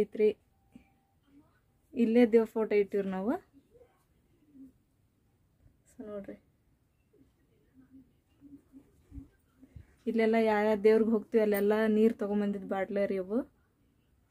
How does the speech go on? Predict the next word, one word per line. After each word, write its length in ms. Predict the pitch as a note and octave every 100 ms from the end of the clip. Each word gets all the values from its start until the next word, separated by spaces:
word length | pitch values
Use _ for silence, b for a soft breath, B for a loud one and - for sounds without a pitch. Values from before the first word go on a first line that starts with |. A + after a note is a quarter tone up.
| _ _ _ _ _ C4+ C#4+ _ B3+ B3+ D#4 _ _ A#3+ C#4 _ _ _ _ _ _ _ A4+ G#4 _ _ _ _ _ - _ _ A3
ಅಲ್ಲೆಲ್ಲ 300 | A3+ A3